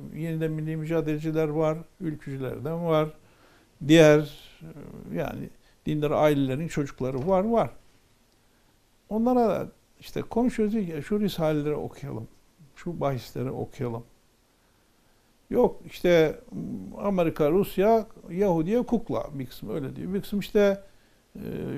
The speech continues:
ya bunlara ne anlatacaksın? Bunlar İslam sistemini anlatacaksın.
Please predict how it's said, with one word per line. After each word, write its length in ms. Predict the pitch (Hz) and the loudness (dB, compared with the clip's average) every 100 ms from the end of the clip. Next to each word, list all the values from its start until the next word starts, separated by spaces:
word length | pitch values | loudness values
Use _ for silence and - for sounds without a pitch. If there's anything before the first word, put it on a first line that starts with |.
| 143 | -4
ya 280 | 170 196 180 | 0 2 2
bunlara 360 | 180 185 190 180 | 0 0 0 0
ne 120 | 185 | 0
anlatacaksın? 640 | 254 269 233 202 - 160 | 2 2 2 0 -2 -4
Bunlar 400 | 160 180 190 185 147 165 170 170 120 95 196 - _ - | -2 2 4 4 -2 -10 -16 -16 -14 -14 -16 -20 _ -12
İslam 480 | 143 - 214 208 160 - _ _ _ _ _ _ | -4 4 4 4 0 -10 _ _ _ _ _ _
sistemini 560 | - - 220 - 185 175 | -10 -2 0 4 4 4
anlatacaksın. 920 | 165 175 151 143 143 127 - 254 254 | 2 0 2 2 2 0 0 0 0